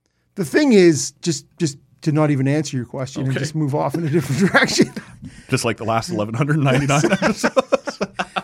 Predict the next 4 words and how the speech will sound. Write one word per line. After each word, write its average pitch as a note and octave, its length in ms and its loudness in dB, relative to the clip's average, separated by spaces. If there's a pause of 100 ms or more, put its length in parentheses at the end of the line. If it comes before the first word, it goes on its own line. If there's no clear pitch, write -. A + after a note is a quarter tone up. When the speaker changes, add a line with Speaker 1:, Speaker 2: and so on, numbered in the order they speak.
(200)
Speaker 1:
Is A#3 440 0 (480)
I, A#3 280 2
I G#3 120 2
really, G#3 720 0